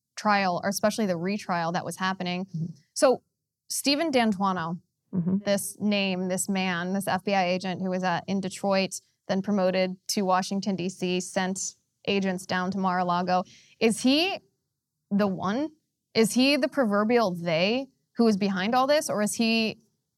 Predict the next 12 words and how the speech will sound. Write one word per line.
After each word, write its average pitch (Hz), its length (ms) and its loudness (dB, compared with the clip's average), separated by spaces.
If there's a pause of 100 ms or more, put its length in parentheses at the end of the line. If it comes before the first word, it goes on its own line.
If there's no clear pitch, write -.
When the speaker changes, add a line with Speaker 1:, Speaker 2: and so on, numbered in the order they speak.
(100)
Speaker 1:
the 190 240 0
enforcer? 185 640 -6 (500)
Speaker 2:
Um, 220 400 8
<clears throat> 214 720 0
I 233 60 6
have 349 180 6
to 311 100 -4
say 214 240 6
I've 170 100 6
watched 165 420 2
him 180 380 2 (120)
at, 160 160 2